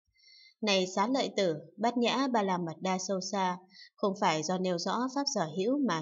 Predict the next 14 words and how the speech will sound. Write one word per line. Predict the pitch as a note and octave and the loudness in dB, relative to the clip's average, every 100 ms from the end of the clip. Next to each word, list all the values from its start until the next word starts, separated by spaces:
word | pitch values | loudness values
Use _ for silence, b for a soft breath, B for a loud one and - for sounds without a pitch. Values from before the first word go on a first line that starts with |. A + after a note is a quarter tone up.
| E3+ | -4
hiện | E3 - | -6 -4
tiền. | E3 D3+ D3 - _ B B B | -4 -4 -10 -18 _ B B B
Này | F#3 E3 D#3 | 0 0 0
Xá | E3+ E3+ | -4 -2
Lợi | G#3 G3+ | -4 0
Tử, | F#3+ E3+ C#3+ - | 0 0 -4 -12
Bát | - G#3 | -6 -4
Nhã | A3 F#3 A#3 | -2 -2 -2
Ba | A#3 F#3 | 0 0
La | F3 | 0
Mật | D#3 D3+ D3 | -2 -6 -4
Đa | E3+ E3 - | -4 -2 -4
sâu | E3 | -6
xa, | - F3+ E3+ | -2 -2 -2